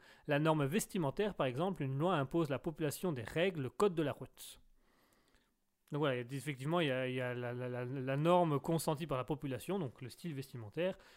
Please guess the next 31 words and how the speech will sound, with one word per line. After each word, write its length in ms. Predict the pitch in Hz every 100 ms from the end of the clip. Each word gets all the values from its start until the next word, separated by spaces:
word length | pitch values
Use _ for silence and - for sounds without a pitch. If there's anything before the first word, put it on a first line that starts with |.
| - 160
et 80 |
il 40 | 160
y 60 |
a 60 | 151
la 120 | 139
norme 540 | 135 156 175 175 143 120
qui 100 | -
est 40 | 135
imposée 320 | - 127 131
par 180 | - 110
la 100 | 107
loi, 240 | 120 156
donc 180 | 139 123
par 120 | 98
exemple 260 | 110 139 131
le 60 |
code 200 | - 151 135
de 80 |
la 80 | 123
route, 400 | 92 139 143 - - _ _ 120
euh, 300 | 107 107 107
tu 120 | -
n-, 120 | 131 117
tu 120 | 123
ne 80 | 120
tueras 280 | - 113 101
point, 180 | - 127
des 100 | 107
choses 180 | 117
comme 180 | - 104
ça. 120 | -